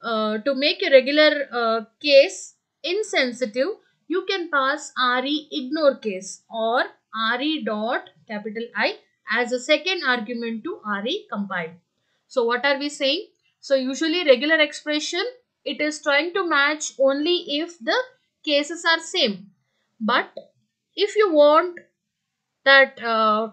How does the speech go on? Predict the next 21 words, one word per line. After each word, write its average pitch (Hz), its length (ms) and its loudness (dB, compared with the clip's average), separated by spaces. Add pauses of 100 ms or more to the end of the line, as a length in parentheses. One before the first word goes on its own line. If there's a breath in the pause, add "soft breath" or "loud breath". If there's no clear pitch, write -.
cases 339 440 -2
are 359 220 2
not 302 300 4
important 285 560 2
for 208 200 -4
us, 208 160 -6
whether 240 220 6
it 269 160 2
is 269 160 0
in 262 120 -6
uppercase 294 600 -2
or 285 120 0
lowercase, 254 640 2
we 285 80 -4
are 285 60 -2
not 349 240 -2
worried 254 260 2
about 202 340 -4
that. 175 200 -6 (400 soft breath)
But 311 280 0
we, 294 360 -4